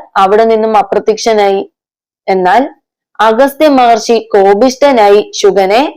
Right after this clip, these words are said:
മനുഷ്യമാംസം മാത്രം തിന്നുന്ന രാക്ഷസനായി മാറട്ടെ എന്ന് ശപിച്ചു. ശുകനാകെ വല്ലാണ്ടായി.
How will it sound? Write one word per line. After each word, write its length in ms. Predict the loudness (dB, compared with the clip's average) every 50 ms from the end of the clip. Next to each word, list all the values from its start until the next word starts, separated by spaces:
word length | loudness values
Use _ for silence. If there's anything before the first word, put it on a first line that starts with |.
| _ _ _ _ _ _ _ -6
മനുഷ്യമാംസം 1120 | -2 0 2 2 2 2 2 0 0 0 2 2 2 0 0 0 -2 -2 -2 -2 -2 0
മാത്രം 460 | 0 2 2 2 2 0 0 0 0 0 0
തിന്നുന്ന 420 | 0 0 0 0 0 0 2 0 0 0 0 -2
രാക്ഷസനായി 840 | 0 0 0 0 0 -2 -6 -4 -4 -4 -2 0 0 2 2 2 2
മാറട്ടെ 480 | 2 0 2 0 0 0 0 0 0
എന്ന് 300 | 0 0 0 -2 -2 -2 -4 -4 -8
ശപിച്ചു. 460 | -2 -2 -2 -2 -2 -6 -2 -2 -2 -2 -2 -6 _ _ _ _ _ _
ശുകനാകെ 920 | -4 0 0 2 2 2 2 2 2 2 2 2 2 2 0 0 0 -2 0
വല്ലാണ്ടായി. 760 | 0 0 2 2 2 0 0 0 0 0 0 0 -2 -4